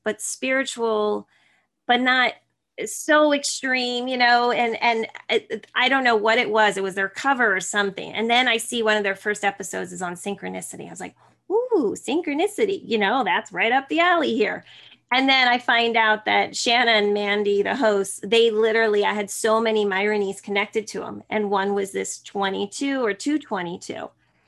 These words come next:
And w-, why this, why I'm bringing this up is because I had an experience kind of like what you were saying with, you know, with God, except I had gone the complete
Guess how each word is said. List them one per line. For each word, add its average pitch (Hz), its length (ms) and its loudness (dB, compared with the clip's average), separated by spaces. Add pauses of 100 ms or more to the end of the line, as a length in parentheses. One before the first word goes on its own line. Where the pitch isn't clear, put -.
(260)
And 226 500 2
w-, 214 360 -6
why 240 600 2
this, 240 480 -4
why 254 280 2
I'm 226 100 0
bringing 208 340 0
this 185 220 -10
up 247 340 0
is 190 160 -2
because 208 460 -4
I 220 400 0
had 262 260 0
an 254 140 -2
experience 196 760 -6
kind 202 280 -8
of 196 100 -12
like 190 220 -8
what 196 220 -4
you 220 220 -2
were 196 200 -2
saying 196 720 -6
with, 208 260 -2 (100)
you 208 160 -8
know, 196 260 -4 (120)
with 208 280 -4
God, 202 520 2 (340)
except 233 320 0
I 277 340 4
had 247 140 0
gone 208 380 2
the 202 80 -4
complete 220 500 -4